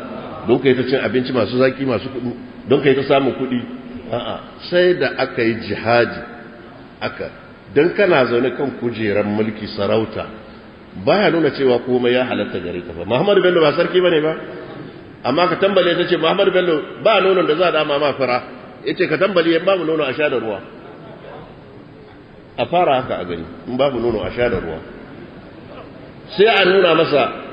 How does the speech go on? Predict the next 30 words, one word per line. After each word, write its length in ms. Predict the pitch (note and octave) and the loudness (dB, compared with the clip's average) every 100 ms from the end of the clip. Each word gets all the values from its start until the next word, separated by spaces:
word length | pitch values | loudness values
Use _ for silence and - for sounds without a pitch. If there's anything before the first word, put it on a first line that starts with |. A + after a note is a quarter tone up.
| - - - | -16 -18 -8
"Mai 140 | C3 B2 | -2 2
martaba 440 | D3+ D#3+ D#3+ B2+ | 2 2 2 2
sarki, 400 | A2+ A#2+ A#2+ A#2 A#2 - - - - - - | 0 -2 -2 -8 -10 -10 -12 -20 -20 -18 -2
aikin 440 | C#3+ D#3+ - C3 A#2 | 0 2 -2 -4 -4
da 60 | |
ke 260 | - G#2 G2 | -4 -6 -4
kanka 300 | C3+ A#2+ G#2 | -4 -4 -8
shine 380 | G2+ A#2+ A2+ F#2+ | -8 -6 -4 -4
fada, 760 | - B2+ D3 C#3 G2+ - - - | -4 0 2 2 -2 -6 -12 -6
an 220 | A#2+ C3 B2 | -4 -2 2
gyara 400 | B2+ C3+ A2+ - | 4 4 0 -2
fada, 400 | A2+ A#2 G#2+ G2 | -2 0 0 -2
an 180 | A2+ A2+ | -4 -6
kawata 540 | C3+ A#2+ G#2 - G#2 G2+ | 0 2 2 0 0 0
da 100 | F#2 - | -2 -4
kujen, 220 | A2+ G#2+ - - - - - - - - | -4 -4 -8 -16 -18 -20 -20 -20 -16 0
kullum 520 | C3 C3 B2+ C3 B2+ | 0 2 0 0 2
za 220 | C3+ C3 C3 | 2 2 2
sarki 340 | C3 C3 C3+ C3+ | 0 0 -2 -2
zai 120 | C3+ | 0
fito 300 | A2+ G2+ A#2+ G#2+ | 0 -2 0 0
ya 60 | |
zauna, 440 | F2+ G#2 G2 F#2 G#2 | 2 2 2 -2 -4
ana 260 | A#2+ A#2 G2 | -2 0 0
jiran 300 | G#2+ G#2 - | -2 -4 -4
talakawa 480 | A#2 A2+ A2 A2+ A#2 | -2 -2 0 0 0
su 100 | G#2 G2 | -2 -6
zo 100 | A2 | -6
su 60 | |
yi 60 | A2 | -6